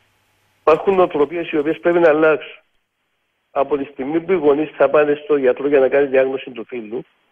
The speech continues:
τότε ανάλογα με το φύλο του παιδιού, οι γονείς αρχίζουν να χτίζουν το ροζ δωμάτιο ή το μπλε δωμάτιο.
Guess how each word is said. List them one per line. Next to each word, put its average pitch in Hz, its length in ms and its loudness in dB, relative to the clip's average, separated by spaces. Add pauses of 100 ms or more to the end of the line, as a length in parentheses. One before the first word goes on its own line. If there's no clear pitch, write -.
(240)
τότε 151 420 4
ανάλογα 160 420 4
με 160 80 -4
το 135 100 -6
φύλο 160 240 -8
του 156 140 -8
παιδιού, 147 480 -4 (600)
οι - 80 -2
γονείς 139 360 2
αρχίζουν 156 480 0
να 135 100 4
χτίζουν 156 360 -8
το 131 100 4
ροζ 147 220 4
δωμάτιο 151 400 0
ή 147 60 -6
το 147 120 0
μπλε 143 200 2
δωμάτιο. 117 380 0